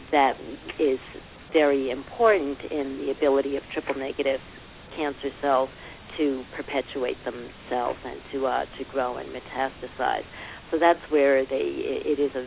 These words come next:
very, very exciting area of research. For any new treatment of a, a cancer, we will tend to study it first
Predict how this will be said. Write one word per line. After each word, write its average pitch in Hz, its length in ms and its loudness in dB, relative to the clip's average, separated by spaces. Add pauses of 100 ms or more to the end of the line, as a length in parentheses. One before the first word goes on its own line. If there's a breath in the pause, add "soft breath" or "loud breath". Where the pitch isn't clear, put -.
very, 160 360 6
very 135 340 -2
exciting 131 500 -2
area 131 500 -4
of 123 60 -6 (120)
research. 131 500 -4 (800 loud breath)
For 170 200 8 (140)
any 214 480 2 (100)
new 185 480 2 (360)
treatment 135 540 0 (180)
of 151 220 0
a, 151 200 -2
a 139 40 0 (180)
cancer, 131 640 0 (480 loud breath)
we 147 180 4
will 139 180 4 (220)
tend 175 300 0
to 151 80 -4 (100)
study 143 360 2
it 123 80 0 (160)
first 143 300 4